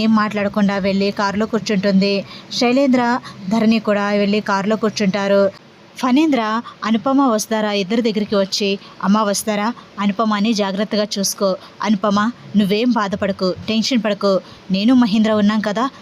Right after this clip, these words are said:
మేమిద్దరం మనుని ఎలా అయినా బయట-, బయటకు తీసుకొచ్చే ఏర్పాట్లు చేస్తాము,"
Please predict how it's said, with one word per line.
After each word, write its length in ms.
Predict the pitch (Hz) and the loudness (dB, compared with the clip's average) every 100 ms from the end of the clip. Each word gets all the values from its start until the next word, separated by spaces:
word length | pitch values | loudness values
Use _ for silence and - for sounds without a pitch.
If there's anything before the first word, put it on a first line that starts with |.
| - | -8
మేమిద్దరం 460 | 208 208 190 220 220 | 0 0 0 0 0
మనుని 440 | 208 202 214 208 190 | 2 2 2 0 -2
ఎలా 180 | 190 220 | -4 -2
అయినా 180 | 226 | 0
బయట-, 260 | 233 202 190 196 | 0 -2 -4 -4
బయటకు 280 | 214 208 196 | -4 -4 -6
తీసుకొచ్చే 480 | 214 - 202 - | -4 -2 -2 -2
ఏర్పాట్లు 440 | 202 190 202 202 233 208 | -2 -4 -4 -4 -2 -2
చేస్తాము," 520 | 196 - 196 196 190 | -4 -2 0 0 0